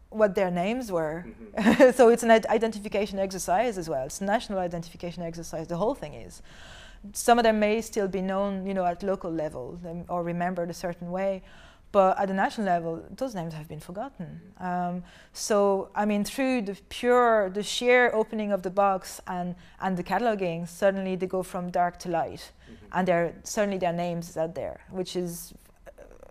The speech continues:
Speaker 1: amazing. Then there's the, what they've done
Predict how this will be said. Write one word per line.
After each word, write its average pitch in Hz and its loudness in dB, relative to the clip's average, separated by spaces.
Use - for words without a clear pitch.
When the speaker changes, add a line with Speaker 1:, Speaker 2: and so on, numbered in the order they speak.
Speaker 1:
amazing. 208 2
Then 247 6
there's 220 4
the, 208 -2
what 208 2
they've 196 -2
done 190 -2